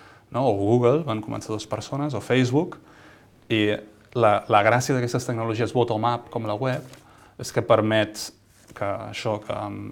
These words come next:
amb pocs recursos, poder treure un producte al mercat i fer-lo un producte sostenible. Amb Internet de les Coses tornem a, a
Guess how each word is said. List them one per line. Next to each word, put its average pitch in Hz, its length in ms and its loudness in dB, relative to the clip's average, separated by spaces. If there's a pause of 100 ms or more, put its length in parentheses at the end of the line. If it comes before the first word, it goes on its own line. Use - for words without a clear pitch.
amb 104 120 -8
pocs 120 200 4
recursos, 131 720 -2 (280)
poder 101 280 -4
treure 107 320 2
un 104 80 -6
producte 107 320 -2
al 107 80 0
mercat 101 400 0
i 87 40 -10
fer-lo 101 280 -8
un 101 120 -10
producte 104 360 -10
sostenible. 104 560 -10 (1040)
Amb 113 120 0
Internet 117 280 2
de 127 80 4
les 117 120 4
Coses 135 200 -4
tornem 107 280 2
a, 101 120 2
a 110 220 -6